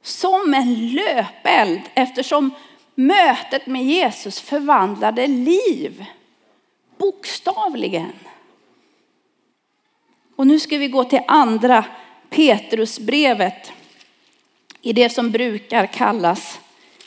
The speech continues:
Petrus andliga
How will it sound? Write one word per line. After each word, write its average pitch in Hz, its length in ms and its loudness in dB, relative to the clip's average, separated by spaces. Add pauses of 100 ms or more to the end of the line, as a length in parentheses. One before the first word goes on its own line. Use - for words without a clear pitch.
(240)
Petrus 220 920 -2 (960)
andliga 196 760 0